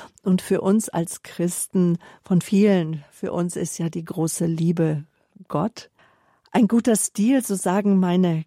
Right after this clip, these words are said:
Gäste, die sich sehr gefühlt fühlen und auch wissen von Gott. Sie sagen, guter Stil, das ist keine Frage von Labels, keine Frage von auch sehr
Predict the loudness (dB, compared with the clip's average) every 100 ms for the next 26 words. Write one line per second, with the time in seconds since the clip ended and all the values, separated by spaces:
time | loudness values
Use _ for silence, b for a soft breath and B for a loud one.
0 | _ -4 -4 -4 -4 -4 -4 -4 -4 -2
1 | 2 2 0 -6 -16 -8 0 2 4 0
2 | -2 -14 -10 -2 2 4 4 4 0 0
3 | -6 0 0 2 0 2 0 0 2 -2
4 | -2 -6 -4 -2 0 0 2 2 2 -2
5 | 0 -2 -2 -2 2 2 0 -2 -6 -2
6 | 0 2 2 B B B -20 -4 0 2
7 | 0 -2 -2 0 0 0 0 2 2 0
8 | -4 2 2 2 -2 -8 -6 -4 -4 -2
9 | -2 -2 B B B B -10 -10 -8 -6
10 | -2